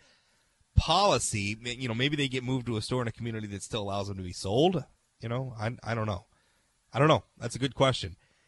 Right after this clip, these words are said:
Uh, let's see. Another emailer, uh, Wade, says, "Rob, I am shocked that your libertarian viewpoint is trying to pick winners and losers. You don't like the business model. According to you, people cannot control their impulses or have the ability to say no to their children, so therefore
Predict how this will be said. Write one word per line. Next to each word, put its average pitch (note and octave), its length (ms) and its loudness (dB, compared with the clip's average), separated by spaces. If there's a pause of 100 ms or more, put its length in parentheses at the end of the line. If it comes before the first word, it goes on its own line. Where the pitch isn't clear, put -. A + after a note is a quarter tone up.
(340)
Uh, D3+ 280 8
let's E3 100 4
see. E3 100 4
Another F3 220 4
emailer, D#3+ 640 8
uh, C3 60 10
Wade, D#3+ 320 8
says, D3 220 4
"Rob, F3+ 200 10
I E3+ 120 10
am D#3+ 100 8
shocked F#3+ 460 6
that E3+ 120 4
your D#3 120 6
libertarian F3 560 6
viewpoint E3 500 6
is - 300 -2 (520)
trying E3+ 300 6
to D3 80 2 (240)
pick F3+ 260 2
winners D#3 380 4
and C#3 160 4
losers. G3 480 4 (840)
You A2+ 80 -6
don't C#3+ 120 4
like E3+ 160 6
the D3+ 80 2
business F#3+ 360 8
model. D#3 320 8
According F3 360 6
to D#3 60 2
you, F3 100 6
people E3+ 260 0
cannot D#3+ 300 2
control E3 340 4
their E3+ 140 4
impulses E3+ 580 2
or D3 60 4
have D#3+ 160 6
the D#3 80 2
ability D#3+ 340 2
to D3+ 60 2
say D#3+ 180 2
no D#3 380 8
to E3+ 120 2
their D3 160 4
children, D#3 520 4
so D#3 120 -2
therefore D3+ 600 6